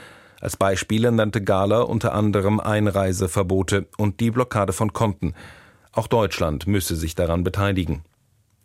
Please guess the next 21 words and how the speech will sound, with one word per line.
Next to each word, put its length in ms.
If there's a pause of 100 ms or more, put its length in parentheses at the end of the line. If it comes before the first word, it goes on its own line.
(580)
Der 100
israelische 480
Minister 380
für 120
nationale 560
Sicherheit 600
Ben 260
Gvir 360
hatte 340
zuletzt 520
mit 140
Äußerungen 640
über 180
gezielte 600
Tötungen 520
von 180
Palästinensern 880
international 920
für 160
Entsetzen 500
gesorgt. 460